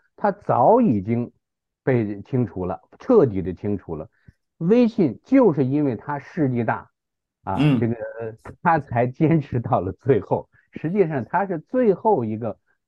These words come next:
Speaker 1: 呃，可-，可能撑不下去了，最后一个它、呃，才这个把微信公号去整了。所以我放在这个角度上，呃，来讲的话，其实这是一个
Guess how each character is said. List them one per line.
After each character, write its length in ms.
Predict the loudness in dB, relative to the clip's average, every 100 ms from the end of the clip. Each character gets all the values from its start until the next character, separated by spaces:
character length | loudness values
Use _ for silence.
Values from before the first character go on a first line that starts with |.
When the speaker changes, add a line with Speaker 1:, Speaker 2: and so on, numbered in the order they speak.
| _
Speaker 1:
呃， 140 | -8 -8
可-， 220 | -10 -10
可 160 | -4 0
能 160 | 2 2
撑 240 | 0 -2
不 60 | 0
下 180 | -2
去 160 | -2 -4
了， 180 | -4 -6
最 160 | 0 0
后 200 | 2 0
一 120 | -2
个 160 | -6 -10 _ _
它、 200 | -6 -4
呃， 80 | -4 -10 -20 -20
才 280 | -10 -6 -4
这 140 | -4 -6
个 220 | -6 -4
把 200 | -6 -6
微 160 | -6 -6
信 200 | -6 -8
公 140 | -8
号 180 | -10 -14
去 140 | -14
整 180 | -16 -18
了。 80 | -20 _ _ _
所 120 | _ 2
以 60 |
我 200 | 4 4
放 300 | 2 0 2
在 140 | 2 2
这 180 | 2
个 80 | 0
角 220 | -2 -6
度 200 | -6 -8
上， 240 | -8 -10 -10 -14
呃， 480 | -14 -14 -12 -14 -12
来 240 | -8 -8
讲 260 | -6 -10 -12
的 80 |
话， 160 | -12 -12 -12 _ _
其 160 | _ -4
实 280 | 0 2 2
这 140 | 0
是 200 | -2 -4
一 80 | -4
个 160 | -2